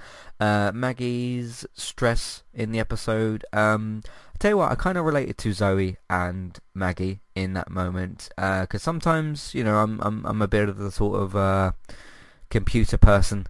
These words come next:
in the family, if you will, and, uh, sometimes whether it's, um, my sister or my parents, sometimes they would like a little bit of advice on how to do certain things with technology, 'cause we all know what technology can be like. So, um,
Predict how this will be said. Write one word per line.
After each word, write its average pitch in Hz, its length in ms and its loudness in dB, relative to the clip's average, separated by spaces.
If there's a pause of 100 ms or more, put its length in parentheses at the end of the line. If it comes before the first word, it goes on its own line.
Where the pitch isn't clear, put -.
(160)
in 101 140 -4
the 98 80 -2
family, 98 640 0
if - 200 -6
you 98 140 -2
will, 98 480 0
and, 92 340 -2
uh, 95 140 0
sometimes 117 560 -2
whether 104 260 0
it's, - 400 -10
um, 95 380 0
my 90 80 -6
sister 92 480 -4
or 90 160 -4
my 85 120 -6
parents, 90 380 -4
sometimes 92 580 -6
they 87 260 -2
would 87 200 -6
like 82 220 -4
a 95 40 -6
little 90 180 -6
bit 98 100 -2
of 110 120 -6
advice 131 520 -2
on 87 140 -8
how 82 80 -4
to 101 120 -6
do 123 220 0
certain 85 320 -4
things 87 340 -8 (560)
with 98 140 0
technology, 90 580 -2
'cause 87 220 -6
we 110 140 2
all 127 100 2
know 113 120 2
what 101 120 0
technology 92 460 -4
can 90 140 -8
be 90 160 -2
like. 87 260 -4
So, 104 400 0
um, 113 340 -2